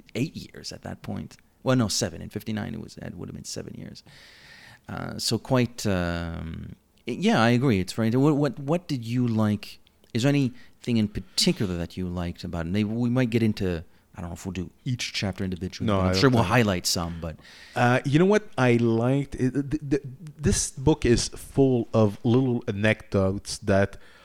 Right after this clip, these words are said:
Speaker 2: I find charming, interesting, and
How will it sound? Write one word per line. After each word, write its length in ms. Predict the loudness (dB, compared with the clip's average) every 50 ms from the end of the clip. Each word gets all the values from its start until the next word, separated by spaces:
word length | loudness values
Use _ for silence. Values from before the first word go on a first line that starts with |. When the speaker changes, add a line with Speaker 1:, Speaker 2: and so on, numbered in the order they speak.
| -20 -20 _ _ _ 0
Speaker 2:
I 180 | 2 2 2
find 600 | 2 0 -2 -2 0 2 2 4 2 2 0 -2 -6 -10 -10
charming, 880 | -6 -2 2 6 8 8 10 10 8 8 6 4 4 4 2 2 -2 -4 -6 -8 -18 -20 -20 -20 -20 -20 -2 4
interesting, 1040 | 6 6 6 6 4 2 2 2 2 2 0 -2 -4 -2 -2 0 0 0 -2 -4 -6 -12 -16 -20 _ _ _ 0
and 360 | 2 4 4 4 2 2 -2